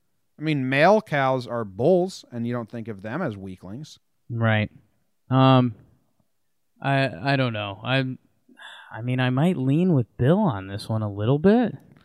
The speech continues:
Speaker 1: Here's some facts. A new estimate of global methane emissions from cow mouths and butts is eleven percent higher than previous stats suggested.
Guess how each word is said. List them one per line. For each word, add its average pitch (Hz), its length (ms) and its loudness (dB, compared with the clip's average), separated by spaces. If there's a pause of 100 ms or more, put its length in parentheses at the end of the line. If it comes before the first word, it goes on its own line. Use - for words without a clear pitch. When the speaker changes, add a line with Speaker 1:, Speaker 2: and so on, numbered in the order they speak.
(180)
Speaker 1:
Here's 185 180 2
some 185 180 0
facts. 104 520 -8 (360)
A 143 80 -6
new 214 220 2
estimate 175 500 0
of 131 200 -6
global 151 400 0
methane 131 580 -4
emissions 120 640 -8
from 110 220 -14
cow 131 360 -4
mouths 117 500 -6
and 107 200 -10
butts 120 480 -6 (120)
is 120 140 -12
eleven 143 440 -4
percent 143 340 -10
higher 131 320 -4
than 110 160 -10
previous 131 760 -6
stats 117 300 -10
suggested. 117 680 -14